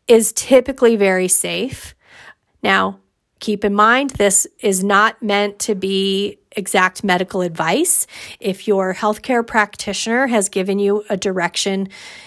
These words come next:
to use or not to use alcohol-based tinctures, always, always, always follow the direction of your healthcare provider.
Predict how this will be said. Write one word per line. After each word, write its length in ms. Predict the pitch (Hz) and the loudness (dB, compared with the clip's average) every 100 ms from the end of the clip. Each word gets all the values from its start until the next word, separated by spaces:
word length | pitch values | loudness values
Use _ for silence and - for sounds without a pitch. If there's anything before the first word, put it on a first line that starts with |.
| - _ | -20 _
to 160 | - 226 | -2 0
use 580 | 190 240 262 277 302 - | 4 4 4 4 2 2
or 220 | 208 185 | 2 4
not 300 | 208 254 262 | 4 2 0
to 140 | 302 | -2
use 460 | 262 254 254 254 247 226 | 0 2 4 2 0 2
alcohol-based 800 | 208 208 208 220 214 214 - - | 2 2 0 2 2 0 -2 -4
tinctures, 560 | 240 233 269 277 294 - - | -4 -2 0 0 0 -4 2
always, 480 | 214 226 247 247 - | 4 4 2 0 0
always, 420 | 208 208 208 - | 2 4 2 0
always 420 | 240 269 277 285 - | 2 4 4 2 0
follow 380 | 220 202 208 | 2 2 0
the 160 | 202 208 | -2 -4
direction 640 | 196 180 165 - 165 165 - - - - - | -4 -6 -6 -8 -8 -10 -14 -20 -20 -12 -8
of 140 | 190 | -4
your 140 | 185 | -2
healthcare 520 | 165 170 - - 160 160 | -2 -4 -6 -8 -10 -8
provider. 640 | 180 165 156 - 196 | -8 -6 -8 -10 -14